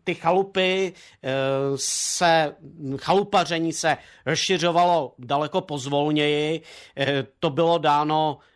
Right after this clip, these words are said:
ehm, přece jen legislativou, eh, která výrazně omezovala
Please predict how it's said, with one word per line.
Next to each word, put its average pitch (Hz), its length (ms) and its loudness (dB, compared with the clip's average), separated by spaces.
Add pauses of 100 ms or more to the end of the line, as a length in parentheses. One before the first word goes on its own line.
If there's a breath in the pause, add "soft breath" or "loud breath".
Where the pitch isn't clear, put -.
(100)
ehm, 127 580 -6
přece 165 400 -2
jen 160 460 0
legislativou, 156 1200 0 (340 loud breath)
eh, 139 100 -2
která 156 440 2
výrazně 175 760 -2
omezovala 151 1200 2